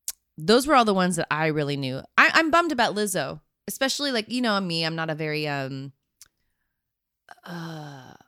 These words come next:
I, you know, I'm definitely a classic gal. You know, um, some of my favorite, uh, Mexican artists made it on. Vicente Fernandez was on, Juan Gabriel,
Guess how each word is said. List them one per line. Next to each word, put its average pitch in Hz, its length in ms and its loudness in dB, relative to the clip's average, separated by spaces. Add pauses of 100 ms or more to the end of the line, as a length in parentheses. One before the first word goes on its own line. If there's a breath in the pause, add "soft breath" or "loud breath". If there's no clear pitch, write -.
(1500)
I, 175 160 -8
you 220 120 -4
know, 151 120 -2
I'm 185 260 0
definitely 143 720 -4 (420)
a 147 80 -4
classic - 480 -2 (280)
gal. 113 360 -6 (220)
You 156 120 -8
know, 123 260 -6
um, 123 300 -6
some 180 160 -2
of 170 60 -2
my 160 140 2
favorite, 151 380 0 (400)
uh, 131 280 -4
Mexican 143 400 -4
artists 139 300 -8
made 139 120 -6
it 135 60 -4
on. 131 140 -4
Vicente 135 320 -8
Fernandez 131 500 -4
was 131 140 -10
on, 127 320 -12
Juan 120 160 -10
Gabriel, 139 480 0